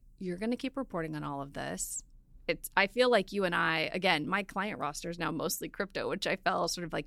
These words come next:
bass backward <laughs> into, but it's become such a big deal in Washington. Is there anything you wanna end on that you're really focused on that you wanna get to the bottom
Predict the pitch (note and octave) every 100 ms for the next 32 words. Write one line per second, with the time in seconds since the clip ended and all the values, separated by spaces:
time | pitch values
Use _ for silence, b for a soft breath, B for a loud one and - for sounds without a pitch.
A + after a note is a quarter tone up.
0 | - E3 E3+ - F3+ - D#3+ D3+ A3+ -
1 | C4 C4 A#3 A3+ A#3 - G#3+ B3 A3 -
2 | G3+ F#3+ E3+ E3 F3 E3 F3 F3+ F3+ F3+
3 | E3 D#3 E3+ B B B B B - G#3
4 | A#3 G3+ A3+ B3 C4 B3 A#3 A3+ A3 G#3
5 | A3+ B3+ C4+ A#3 G3 F#3+ F#3 G3 G3+ F#3+
6 | G#3 - G#3 G3+ F#3 F3+ F3+ - F3 F3
7 | D#3 F3 F#3+